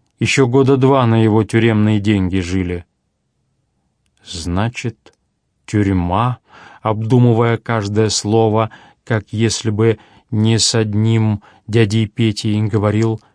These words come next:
произнес Леон. «Не самое страшное место для человека, если Егоров плакал от горя, когда его освобождали». «Да, выходит, не самое»,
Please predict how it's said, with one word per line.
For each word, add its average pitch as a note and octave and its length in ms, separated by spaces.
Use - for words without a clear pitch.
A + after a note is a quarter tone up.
произнес G#2 600
Леон. G2+ 540
«Не G2+ 160
самое C3 600
страшное A#2+ 880
место A2+ 440
для G#2+ 220
человека, A2+ 800
если A#2+ 340
Егоров B2 520
плакал B2+ 500
от A#2 140
горя, A2 540
когда G2+ 300
его A2 300
освобождали». G2+ 920
«Да, A#2+ 360
выходит, C#3 580
не B2+ 180
самое», A2 760